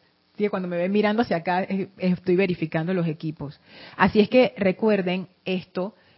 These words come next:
y no, no lo tomen tampoco como verdad. O sea, no, esto no, no es para que lo acepten, sino para, para pensar en esto, ¿no? Y darle vueltas y, y ver,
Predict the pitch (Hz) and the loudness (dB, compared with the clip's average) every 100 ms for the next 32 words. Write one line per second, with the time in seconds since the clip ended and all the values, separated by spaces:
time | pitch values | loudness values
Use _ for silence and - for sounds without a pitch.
0 | _ 214 214 226 226 262 269 277 285 196 | _ 0 2 2 2 2 0 -2 -2 0
1 | 202 220 180 160 156 160 156 170 180 185 | 0 -2 -2 -2 -2 -4 -4 -4 -6 -4
2 | 214 233 226 214 214 208 247 220 - 165 | -4 -4 -4 -2 -2 -4 -4 -4 -4 -4
3 | 156 - 185 185 202 196 180 165 _ 190 | -4 -4 -6 -4 -8 -6 -8 -8 _ -4
4 | 180 160 - 196 180 170 175 175 233 233 | -2 -2 -4 -4 -4 -4 -6 -4 -4 -2
5 | 233 226 190 175 170 175 196 214 208 202 | -4 -6 -6 -6 -4 -4 -2 -2 -2 -2
6 | 214 208 208 214 156 185 175 175 180 | -2 -2 -4 -6 -6 -6 -2 -4 -4